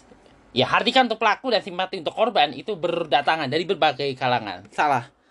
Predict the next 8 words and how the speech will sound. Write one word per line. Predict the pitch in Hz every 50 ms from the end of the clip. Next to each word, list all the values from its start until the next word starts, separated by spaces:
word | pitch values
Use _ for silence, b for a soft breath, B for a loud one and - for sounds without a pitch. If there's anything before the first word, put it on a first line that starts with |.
| _ _ _
termasuk | - 165 143 139 180 233 247 277 -
juga | - 131 - 156 170
di | 143 143
Jawa | 160 156 165
Barat | 185 208 214 180 - -
tidak | 147 123 113 110 -
terkecuali. | - - - 127 - 117 92 80 76 69 65 - _ _ _ _ _ _
Eh, | - 85 80 78 62 -